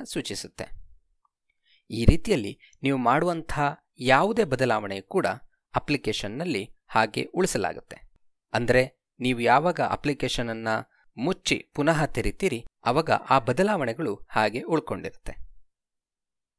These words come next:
ಎಡಫಲಕದಲ್ಲಿರುವಂತಹ ಈ ಮೂರು ಸಾಲುಗಳ ಮೇಲೆ ಟ್ಯಾಪ್ ಮಾಡೋ ಮುಖಾಂತರ ಹೆಚ್ಚಿನ ಆಯ್ಕೆಯನ್ನ ಪಡಿಬಹುದು.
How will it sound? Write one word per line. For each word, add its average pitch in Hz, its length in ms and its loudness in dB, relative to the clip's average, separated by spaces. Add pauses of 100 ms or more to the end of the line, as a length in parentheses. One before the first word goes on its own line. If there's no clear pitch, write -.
(200)
ಎಡಫಲಕದಲ್ಲಿರುವಂತಹ 175 1200 2 (100)
ಈ 123 100 -4
ಮೂರು 131 400 -6
ಸಾಲುಗಳ 123 480 -2
ಮೇಲೆ 107 300 -4
ಟ್ಯಾಪ್ - 400 -2
ಮಾಡೋ 101 180 -4
ಮುಖಾಂತರ 101 460 -4 (540)
ಹೆಚ್ಚಿನ 214 440 -2
ಆಯ್ಕೆಯನ್ನ 107 460 0
ಪಡಿಬಹುದು. 92 600 -4